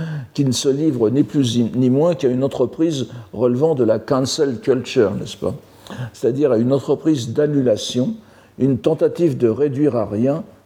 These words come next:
au néant, les treize siècles ou, ou le gros millénaire, comme on,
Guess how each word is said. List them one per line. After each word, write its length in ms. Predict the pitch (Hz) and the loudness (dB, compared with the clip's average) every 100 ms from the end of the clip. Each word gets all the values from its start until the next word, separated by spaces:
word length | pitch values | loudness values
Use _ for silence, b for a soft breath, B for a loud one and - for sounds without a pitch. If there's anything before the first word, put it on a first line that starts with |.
| - | -2
au 100 | 127 | 0
néant, 420 | 139 139 131 160 B B B | 2 2 2 -2 B B B
les 100 | 127 | -4
treize 400 | 127 175 160 135 | 0 0 0 0
siècles 600 | 120 - 147 165 165 127 | 0 -2 0 0 0 0
ou, 280 | 98 104 87 78 | 2 0 -2 -4
ou 100 | 104 | 0
le 140 | 101 | 0
gros 280 | 110 117 127 | 0 2 0
millénaire, 640 | 117 110 110 110 127 131 131 | 2 0 0 2 2 0 0
comme 240 | 92 90 | -4 -4
on, 240 | 92 90 | -6 -6